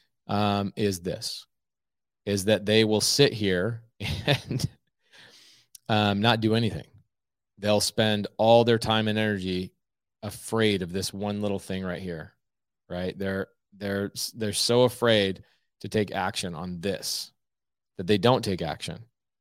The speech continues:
And so they, they, they're like, "Okay, well, this is really scary. I'm not gonna do it." And so then this is really what the result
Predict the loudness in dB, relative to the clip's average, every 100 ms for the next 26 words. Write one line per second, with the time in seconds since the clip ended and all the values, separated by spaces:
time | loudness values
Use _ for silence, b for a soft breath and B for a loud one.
0 | _ -2 4 4 4 2 0 -2 0 0
1 | -2 -4 2 6 6 6 4 4 4 2
2 | 2 0 2 2 0 -4 -6 -6 -8 -4
3 | -4 -2 -4 -4 -6 -6 -12 _ _ _
4 | _ -6 2 2 2 -4 -14 -2 0 0
5 | -2 -2 -2 -2 -2 -2 0 0 -2 -4
6 | -6 -4 -4 -4